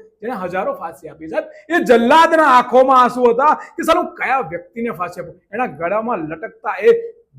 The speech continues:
દોરડામાં એ તાકાત નથી કે હું આ વ્યક્તિનો શ્વાસ રૂંધી શકું. આ બહુ, બહુ લાંબો ઇતિહાસ છે આ વીરોનો, અને આ વીરોને ખરેખર વાંચવા જોઈએ.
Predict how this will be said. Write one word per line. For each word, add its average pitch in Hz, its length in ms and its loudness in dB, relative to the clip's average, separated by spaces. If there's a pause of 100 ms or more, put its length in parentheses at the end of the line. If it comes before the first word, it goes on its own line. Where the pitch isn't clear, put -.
દોરડામાં 165 680 0
એ 190 220 -2
તાકાત 185 580 2
નથી 165 680 -10
કે 190 60 -8
હું 180 100 -4
આ 180 40 -2
વ્યક્તિનો 160 500 -12
શ્વાસ 131 360 -20 (480)
રૂંધી 151 320 -10
શકું. - 300 -16 (180)
આ 320 60 -2
બહુ, 320 360 -2
બહુ 320 280 -4
લાંબો 240 400 0
ઇતિહાસ 190 460 0
છે 180 40 -8
આ 165 120 -2
વીરોનો, 151 540 -8 (160)
અને 180 120 -10
આ 190 100 -2
વીરોને 185 440 -6
ખરેખર 180 500 -12
વાંચવા 135 580 -8
જોઈએ. 190 360 -10